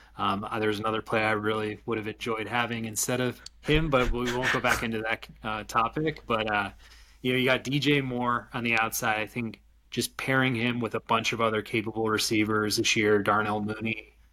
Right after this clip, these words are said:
Claypool. They signed Robert Tonyan. They've got Cole Kmet. Um, hopefully, if that offensive line kinda stays healthy, sticks together, it can be a, you know, a capable unit.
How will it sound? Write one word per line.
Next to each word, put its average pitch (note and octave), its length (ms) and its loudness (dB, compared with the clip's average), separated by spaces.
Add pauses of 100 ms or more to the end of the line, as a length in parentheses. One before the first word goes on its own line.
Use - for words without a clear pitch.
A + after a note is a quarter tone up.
(140)
Claypool. A2 880 4
They G#2 120 0
signed A2 360 0
Robert G#2 300 0
Tonyan. C3 640 -4
They've G2+ 140 -4
got G#2 220 0
Cole G#2 200 -4
Kmet. A2+ 460 -4 (540)
Um, G#2 500 -2 (160)
hopefully, C#3+ 500 4
if D3+ 80 0
that D3 140 2
offensive C#3+ 420 -2
line B2+ 240 2
kinda B2 200 -4
stays A#2+ 360 -2
healthy, A#2 500 2
sticks - 320 -4
together, A2 640 0 (380)
it A#2 120 0
can A#2+ 140 4
be A2 200 4
a, G2 360 0
you A2+ 120 -2
know, G2+ 200 -4 (260)
a B2+ 80 -4
capable A#2+ 560 0
unit. B2 500 0